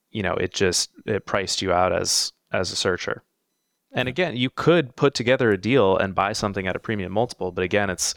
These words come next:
then you're forced to grow, um, in order to justify that multiple. And it just makes life a little bit harder, I think.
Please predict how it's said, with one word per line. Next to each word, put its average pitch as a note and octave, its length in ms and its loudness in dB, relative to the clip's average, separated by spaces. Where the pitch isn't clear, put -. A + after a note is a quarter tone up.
then G#2 220 -2
you're G2 140 2
forced - 640 0
to G2+ 100 -10
grow, F2 420 0
um, F2 440 -2
in G#2 140 -2
order F2 260 -4
to F#2 220 -4
justify F2 520 0
that E2+ 180 0
multiple. F2 560 -4
And F2+ 140 -2
it E2+ 40 -2
just F2+ 160 -2
makes F2+ 280 -2
life F2 240 0
a - 40 -6
little E2+ 160 -2
bit E2+ 160 4
harder, E2+ 300 0
I - 40 -4
think. - 300 -6